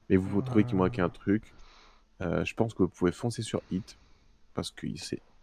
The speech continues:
Speaker 1: il y a pas mal de choses déjà dans le jeu. Il y a deux plateaux recto-versibles, ce qui vous fait quatre circuits. Il y a quatre modules qu'on vous propose de mettre pour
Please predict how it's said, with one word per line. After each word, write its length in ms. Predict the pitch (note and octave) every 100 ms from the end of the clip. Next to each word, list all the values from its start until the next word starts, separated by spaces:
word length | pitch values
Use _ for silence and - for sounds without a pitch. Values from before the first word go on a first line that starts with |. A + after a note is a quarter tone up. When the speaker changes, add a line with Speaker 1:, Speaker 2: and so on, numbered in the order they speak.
| -
Speaker 1:
il 100 | F#2
y 40 | F2+
a 40 |
pas 220 | - G2
mal 200 | G2+ G2
de 100 | F#2
choses 360 | F2+ F2 F#2+ G#2 - - -
déjà 240 | F2+ F#2
dans 100 | G2
le 60 | G2
jeu. 240 | G2+ G#2
Il 40 | A2+
y 40 |
a 40 | A#2
deux 160 | A#2
plateaux 300 | A2 A2 - A2
recto-versibles, 580 | G#2 G#2 G2 - F#2+
ce 60 | -
qui 60 | E2+
vous 60 |
fait 120 | - G#2
quatre 240 | - G#2+
circuits. 480 | G#2 G2 - F#2 - _ _ _ _ _
Il 100 | E2+
y 100 | F2+
a 440 | E2 E2 D#2+ E2 D#2+ -
quatre 260 | G2+ -
modules 280 | G#2 F#2+ G#2
qu'on 160 | - F2+
vous 80 | F2
propose 440 | - F#2 G2 F2
de 100 | F#2
mettre 240 | F#2 F2+ -
pour 260 | - A#2